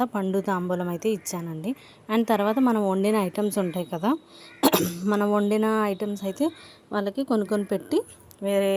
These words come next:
ప్లేట్లో పెట్టేసి అయితే ఇచ్చానమాట. చూస్తున్నారు కదండి, అలా అయితే ఇచ్చేసాను. And వాళ్ళు కూడా వెళ్ళిపోయారు. ఇప్పుడు మనం వెళ్ళాల్సిన టైమ్ వచ్చింది, మనల్ని కూడా పిలిచారనమాట. ఇదిగోండి తనే ఆ అమ్మాయి నాకైతే వీడియో తీసి పెట్టింది ఫొటోస్కి. తా-, ఆంటీ వాళ్ళైతే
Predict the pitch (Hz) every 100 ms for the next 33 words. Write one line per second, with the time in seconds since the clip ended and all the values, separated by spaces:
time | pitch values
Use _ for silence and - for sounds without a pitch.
0 | 190 - - 196 185 208 190 185 175 175
1 | 214 208 - 196 185 175 170 220 220 196
2 | 180 196 170 165 160 160 180 320 - -
3 | - - - 190 180 180 214 311 - 220
4 | - 190 156 170 220 277 - 202 190 180
5 | 190 185 175 247 277 254 220 220 214 202
6 | 196 202 190 190 165 190 220 262 220 208
7 | 208 226 226 190 - 196 185 175 170 165
8 | 269 427 - - - - 214 202 214 220
9 | 208 220 208 196 196 214 202 190 202 196
10 | 185 196 214 - 214 - 185 185 190 180
11 | 190 180 - 240 311 - - - 214 202
12 | 202 220 214 208 196 190